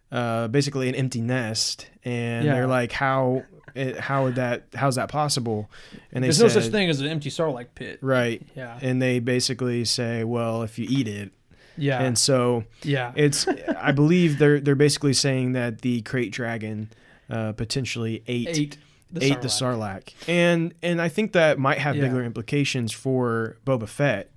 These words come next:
Speaker 2: Exactly.
Speaker 1: Um,
Speaker 2: Yeah.
Speaker 1: because let's say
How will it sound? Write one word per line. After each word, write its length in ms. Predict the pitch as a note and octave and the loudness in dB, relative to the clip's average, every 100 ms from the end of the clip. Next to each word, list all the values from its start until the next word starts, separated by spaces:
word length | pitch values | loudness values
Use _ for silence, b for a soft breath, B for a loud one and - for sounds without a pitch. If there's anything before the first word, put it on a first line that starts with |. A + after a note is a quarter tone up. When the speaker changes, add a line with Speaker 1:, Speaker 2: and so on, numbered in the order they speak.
| - | -12
Speaker 2:
Exactly. 420 | C#3+ E3 C#3+ C3+ | -6 0 0 2
Speaker 1:
Um, 360 | B2 A#2+ A#2+ B2+ | 0 -2 -4 -6
Speaker 2:
Yeah. 280 | C#3+ C3 B2+ - - | -8 -8 -10 -12 -2
Speaker 1:
because 580 | E3+ D#3+ E3 D3 C3 | 0 4 6 4 0
let's 240 | D3 E3+ - | 0 2 2
say 600 | - D3+ D3 C#3+ C#3 | 4 4 4 4 2